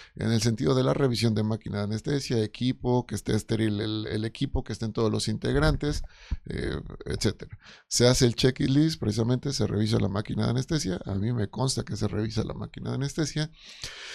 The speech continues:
pero aquí hablando de las máquinas de anestesia, cuando se conectan, se desconectan, no fluye oxígeno, hay algo, siempre hay alertas que se disparan. Estamos hablando de un hospital que tiene equipo muy reciente, muy,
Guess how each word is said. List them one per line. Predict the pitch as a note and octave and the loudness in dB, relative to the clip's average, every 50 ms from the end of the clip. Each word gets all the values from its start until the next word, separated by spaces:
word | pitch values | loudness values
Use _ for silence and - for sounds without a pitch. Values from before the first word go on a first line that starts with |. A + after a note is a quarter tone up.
| - - - - - - _ _ _ _ | -14 -14 -14 -16 -18 -20 _ _ _ _
pero | - F#3 G3 G3+ G#3 | 8 10 10 12 10
aquí | G3+ - - F#3 | 10 8 6 4
hablando | F#3 F3+ F3+ F3+ F3+ | 4 6 4 4 4
de | E3 | 4
las | C#3+ C#3 C#3 | 2 2 2
máquinas | C#3+ C#3 D3 E3+ E3+ D3+ | 0 0 0 0 2 2
de | E3+ | 2
anestesia, | E3+ E3 - G3 F3 - F#3 E3 | 0 2 4 4 4 4 4 2
cuando | - B2 A#2 A2+ | 0 0 0 2
se | G2+ A#2+ B2+ | 2 2 2
conectan, | - C3 C#3 D3+ D3+ - D3 C#3 | 2 2 0 0 0 0 -2 -2
se | - A2+ | 0 2
desconectan, | G#2 G#2+ - - - A#2 B2+ C3+ C3+ - - C3 B2+ B2 | 0 0 0 0 0 2 2 2 0 0 0 0 0 0
no | A#2+ A#2 | -2 -2
fluye | G#2+ A#2+ A2+ A#2 A2+ A2+ | -2 -2 0 0 2 0
oxígeno, | A2+ - - D3 C#3 - C#3 B2+ B2+ B2+ B2 | 0 2 0 0 2 2 2 2 4 4 4
hay | B2 B2 B2+ | 6 6 6
algo, | C3 B2+ - C#3+ C3+ | 4 4 2 0 0
siempre | - - B2 B2+ A#2+ B2 - A2+ A2+ | 0 0 2 2 0 0 0 0 2
hay | A2 A2+ A2+ | 2 2 2
alertas | A2 A2 G#2+ A2 A#2 A2+ - - B2+ B2+ - - - - - | 2 2 2 0 0 -2 -2 -2 -2 -2 -4 -6 -12 -10 -8
que | A2 G#2 | -6 -6
se | - A2 G#2+ | -4 -4 -6
disparan. | G#2+ G#2+ - - - A2 - - | -6 -6 -6 -6 -6 -6 -4 -6
Estamos | G#2+ - - - A#2 A#2+ | -6 -4 -4 -4 -2 -2
hablando | A2+ G#2+ A2+ A#2 A2+ | -2 0 0 0 0
de | A2 A2 | 0 0
un | G#2+ A2 | 0 -2
hospital | G#2+ - - C3+ - - F3+ F#3 | -4 -4 -6 -6 -4 -2 -2 -2
que | - - - | -2 -4 -6
tiene | - A2 G#2+ G#2 G#2+ | -4 -4 -4 -4 -4
equipo | A2+ - A#2+ - - G#2+ | -4 -6 -8 -6 -6 -6
muy | G#2 G2 G2 G#2 G#2+ | -6 -4 -4 -4 -4
reciente, | G#2 A2 A2+ - - C#3+ C3+ C3+ - C#3 | -4 -4 -6 -4 -4 -4 -4 -4 -6 -6
muy, | A#2+ A#2 - - - | -6 -4 -6 -8 -10